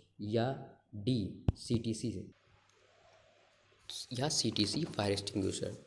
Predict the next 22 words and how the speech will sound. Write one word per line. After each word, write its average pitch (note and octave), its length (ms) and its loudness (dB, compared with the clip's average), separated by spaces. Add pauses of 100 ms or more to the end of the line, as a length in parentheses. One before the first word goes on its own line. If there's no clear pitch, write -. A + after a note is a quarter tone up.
(160)
तो A2 100 4
इसमें C3+ 320 2
जो A2+ 140 2
है C#3 180 0 (580)
हमारा G2+ 360 2 (540)
option G#2+ 340 -2
सी - 220 2
यानी G2+ 340 -2
सीटीसी G#2 460 0
fire G#2 280 0
extinguisher G#2 720 -2 (1000)
करेक्ट G#2 260 4
आंसर G2 240 2
हो G2 60 0
जाएगा। G2 280 0
सीटीसी G#2 560 0
का B2+ 180 2
फुल B2 200 -2
फॉर्म A#2 200 0
क्या A#2 160 2
होता A2+ 240 2
है D#3 100 2